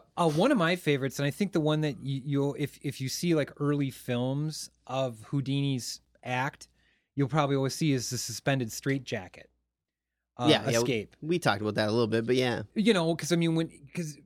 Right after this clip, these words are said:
Speaker 1: he would, he would be suspended upside down in the straitjacket
Speaker 2: Mm-hmm.
Speaker 1: w-,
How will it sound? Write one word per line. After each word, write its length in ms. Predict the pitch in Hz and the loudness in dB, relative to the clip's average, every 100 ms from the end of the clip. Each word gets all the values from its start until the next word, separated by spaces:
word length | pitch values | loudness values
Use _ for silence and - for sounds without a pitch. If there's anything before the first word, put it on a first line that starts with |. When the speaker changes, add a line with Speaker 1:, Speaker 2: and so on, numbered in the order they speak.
| - | -16
Speaker 1:
he 200 | 139 180 | -6 0
would, 220 | 180 151 - | 2 0 -2
he 180 | 151 | -4
would 180 | 170 151 | 0 0
be 340 | 143 156 151 139 | 0 -2 -2 -4
suspended 500 | - 135 180 170 139 | -6 -6 -2 -2 -2
upside 380 | 143 - 127 | -4 -4 -4
down 340 | 120 170 160 135 | -2 -2 -2 -2
in 100 | 123 | -4
the 80 | 117 | -6
straitjacket 720 | - 160 185 143 117 - 135 | -2 -2 0 -2 -4 0 2
Speaker 2:
Mm-hmm. 520 | 139 131 _ _ 139 | 2 2 _ _ -2
Speaker 1:
w-, 160 | 160 | -2